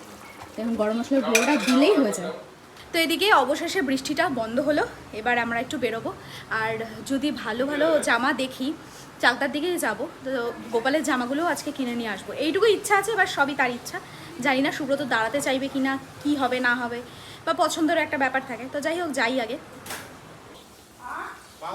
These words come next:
Speaker 2: লাগবে তোমার?
Speaker 1: হ্যাঁ। তো যাই হোক, এখানে বৃষ্টিটা কমলো, আর এখন বেরোই।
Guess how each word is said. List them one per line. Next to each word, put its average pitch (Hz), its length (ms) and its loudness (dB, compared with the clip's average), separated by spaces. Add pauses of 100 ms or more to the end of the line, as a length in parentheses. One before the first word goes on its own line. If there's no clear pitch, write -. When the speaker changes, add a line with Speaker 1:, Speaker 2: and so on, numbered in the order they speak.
Speaker 2:
লাগবে 214 260 -4
তোমার? 233 180 -4 (760)
Speaker 1:
হ্যাঁ। 339 340 4 (1120)
তো 302 60 -4 (100)
যাই 285 160 4
হোক, 370 160 0
এখানে 285 220 0 (260)
বৃষ্টিটা 285 360 -4 (100)
কমলো, 262 280 -2 (100)
আর 254 140 -2
এখন 269 220 -4
বেরোই। 240 240 -6